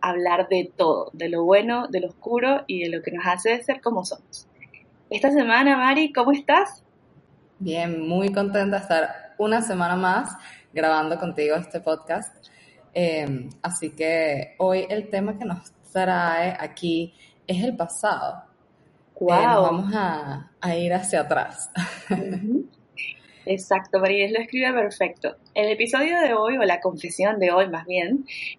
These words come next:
Speaker 1: es mi pasado, descubrí que mi pasado no me define.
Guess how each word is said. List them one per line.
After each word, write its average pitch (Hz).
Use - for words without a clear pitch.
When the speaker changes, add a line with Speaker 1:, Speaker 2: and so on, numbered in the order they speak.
Speaker 1:
es 233
mi 214
pasado, 214
descubrí 208
que 330
mi 285
pasado 202
no 220
me 185
define. 165